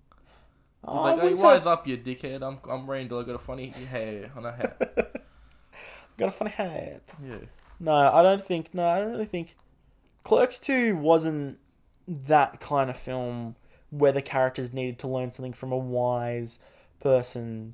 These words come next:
Speaker 2: 'Cause, I mean, they were, like, they're in their thirties in that film.
Speaker 1: Mm.
Speaker 2: Like, bordering forty. So, like, they needed to learn shit for themselves instead of, you know, having fucking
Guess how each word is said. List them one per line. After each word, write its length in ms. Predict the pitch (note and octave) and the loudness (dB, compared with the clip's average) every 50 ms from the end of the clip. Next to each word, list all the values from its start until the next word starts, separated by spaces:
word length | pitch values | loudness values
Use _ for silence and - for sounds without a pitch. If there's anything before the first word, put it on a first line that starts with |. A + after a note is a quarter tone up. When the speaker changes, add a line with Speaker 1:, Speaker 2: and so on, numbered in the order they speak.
| - | -14
Speaker 2:
'Cause, 160 | _ - C3+ C3 | _ -8 0 0
I 80 | D3 | 0
mean, 200 | C#3+ C#3+ C#3 C#3 | 2 0 0 0
they 80 | D3+ D#3+ | 2 4
were, 260 | E3+ D#3+ D#3+ D#3 C#3+ | 6 6 6 6 4
like, 220 | C#3 D3 D3 - | 2 -2 -4 -4
they're 100 | - F3+ | -6 -6
in 80 | E3+ D#3 | -6 -6
their 80 | D3 C3+ | -8 -10
thirties 420 | - - C3+ B2+ B2+ B2+ C3 A#2+ A#2+ | -4 0 0 0 2 0 -4 -8 -8
in 80 | A#2+ | -10
that 180 | A#2+ A#2+ - - | -10 -10 -12 -12
film. 400 | - B2+ B2 B2 A#2+ A#2 A#2+ C3 _ _ _ _ A#2+ | -12 -12 -10 -10 -12 -12 -14 -16 _ _ _ _ -20
Speaker 1:
Mm. 180 | A2 G#2+ G#2+ G#2+ _ _ _ _ _ | -20 -20 -20 -20 _ _ _ _ _
Speaker 2:
Like, 160 | - - - _ _ _ | -16 -16 -16 _ _ _
bordering 520 | D#3+ D3+ C#3 - D3 C#3 C#3 C3 B2+ B2 A#2+ | -14 -14 -8 -4 0 0 0 0 -2 -4 -8
forty. 540 | - - - B2+ A#2 A2 A2+ F2+ F2+ F#2 - _ _ _ _ _ _ _ _ _ _ _ _ _ _ _ _ _ _ _ _ - - - - | -10 -8 -4 -2 -2 0 -2 -4 -8 -10 -14 _ _ _ _ _ _ _ _ _ _ _ _ _ _ _ _ _ _ _ _ -20 -20 -20 -16
So, 240 | - - D#3 C#3 | -8 -2 0 0
like, 240 | C3 C3 C3+ C3 - | 2 0 0 -2 0
they 100 | - C#3+ | -2 -2
needed 220 | C#3 C3+ C3 C3 B2+ | -2 -2 -6 -4 -4
to 60 | C3+ | -4
learn 260 | B2+ C3+ C3+ C3 B2+ | -2 -2 -2 -2 -4
shit 220 | B2+ - - - | -6 -10 -12 -12
for 80 | - C3+ | -14 -12
themselves 500 | A#2+ A2+ A2+ - - A2+ F2 G#2 G#2 D#2 | -12 -12 -10 -6 -4 -2 -2 -2 -4 -8
instead 300 | F2+ F2+ - - - - | -10 -14 -8 -8 -6 -6
of, 160 | - G#2 G#2 - | -6 -8 -8 -8
you 80 | C3 | -10
know, 100 | A#2+ G2 F2+ | -8 -8 -8
having 340 | B2+ A#2+ G#2+ - G#2+ A2 | -6 -6 -6 -6 -8 -12
fucking 420 | - - - - - B2 G#2+ G#2+ | -10 -10 -10 -8 -8 -10 -12 -12